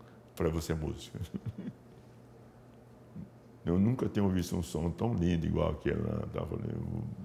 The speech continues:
"Vou, vou estudar música", tá? Aí foi aí que eu parei com o cavaquinho <laughs> e comecei a estudar o trompete,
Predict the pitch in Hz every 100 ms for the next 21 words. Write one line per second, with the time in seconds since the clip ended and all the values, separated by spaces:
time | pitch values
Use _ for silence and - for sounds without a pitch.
0 | - 82 82 80 85 90 101 90 90 -
1 | - - - - - - - - - -
2 | - 85 101 123 123 123 147 139 135 135
3 | 127 113 - 104 92 - 82 90 - 113
4 | 98 - - - - - - 90 90 90
5 | 87 76 - 82 76 - 95 78 - -